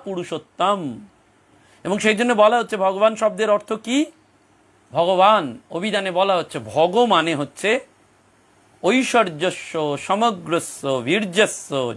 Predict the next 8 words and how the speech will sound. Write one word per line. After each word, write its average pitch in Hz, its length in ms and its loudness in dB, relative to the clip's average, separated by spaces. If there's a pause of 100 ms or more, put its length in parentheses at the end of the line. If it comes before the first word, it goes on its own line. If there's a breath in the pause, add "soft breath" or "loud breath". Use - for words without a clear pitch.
যশস্য 160 540 0
শ্রেয় 147 460 2 (720 soft breath)
জ্ঞান 196 420 2
বৈরাগ্যশ্চৈব 202 1500 0
সন্নাং 156 640 0
ভগ 165 560 2
ইতি 196 300 -12
স্মৃতম 151 960 -4